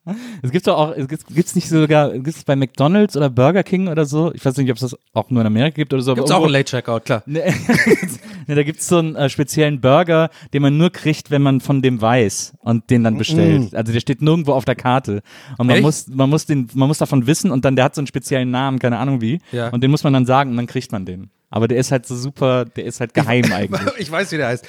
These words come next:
Speaker 2: Flup, flapp, fliebe die flup, fliebe die flup, flup, flup. <laughs> Du musst auch so diesen scheiß Tanz dazu machen.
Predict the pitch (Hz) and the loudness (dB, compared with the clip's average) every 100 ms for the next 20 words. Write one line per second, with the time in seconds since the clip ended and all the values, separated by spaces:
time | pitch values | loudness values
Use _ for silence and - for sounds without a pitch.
0 | - - 277 - - - 233 226 - - | -20 0 0 0 -18 -2 -2 -2 -6 0
1 | 190 233 214 185 156 156 - - 147 156 | 2 4 2 2 0 -2 -8 -12 -6 -4
2 | 160 170 196 202 165 143 233 233 - - | -4 -4 -2 -2 -2 -2 2 0 0 -10
3 | - 262 240 - 285 240 _ _ _ _ | -2 0 0 -4 -10 -10 _ _ _ _
4 | _ - - - _ _ 285 330 - _ | _ -4 -4 -4 _ _ -14 -14 -14 _
5 | 190 247 226 220 - 151 170 190 165 156 | -8 -8 -8 -8 -2 2 2 4 0 2
6 | 147 135 135 151 151 - 175 - 202 175 | -2 -2 -6 -2 -4 -4 -12 -8 -8 -6
7 | 107 101 | -6 -6